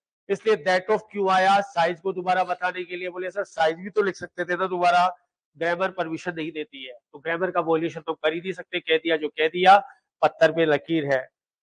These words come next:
दूसरे वाक्य में बोले, "सर soldiers को लिख दो, हमारी बात तो आ गई ना।" आप कह रहे हो कि पाकिस्तान से तुलना हो रही है, पहला आपने लिखा, "The soldiers of India are braver than Pakistan।"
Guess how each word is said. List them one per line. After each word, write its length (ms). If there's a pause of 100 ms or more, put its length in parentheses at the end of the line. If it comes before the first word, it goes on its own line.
दूसरे 260
वाक्य 280
में 120
बोले, 220
"सर 120
soldiers 380
को 100
लिख 140
दो, 180
हमारी 260
बात 260
तो 60
आ 80
गई 160
ना।" 200 (500)
आप 220
कह 100
रहे 100
हो 60
कि 220
पाकिस्तान 480
से 140
तुलना 420
हो 80
रही 240
है, 180 (460)
पहला 240
आपने 280
लिखा, 560 (320)
"The 160
soldiers 380
of 140
India 400
are 140
braver 440
than 320 (240)
Pakistan।" 560